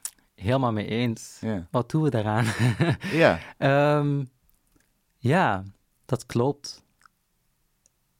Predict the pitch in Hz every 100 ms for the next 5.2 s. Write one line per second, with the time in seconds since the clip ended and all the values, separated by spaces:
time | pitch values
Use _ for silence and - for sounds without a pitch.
0 | _ _ _ _ _ _ - 117 113 104
1 | 120 - 117 120 113 110 113 107 110 -
2 | - 107 101 110 127 113 101 143 175 180
3 | - _ 143 _ _ - - 147 151 135
4 | 131 135 - 123 131 127 127 127 90 127
5 | 92 80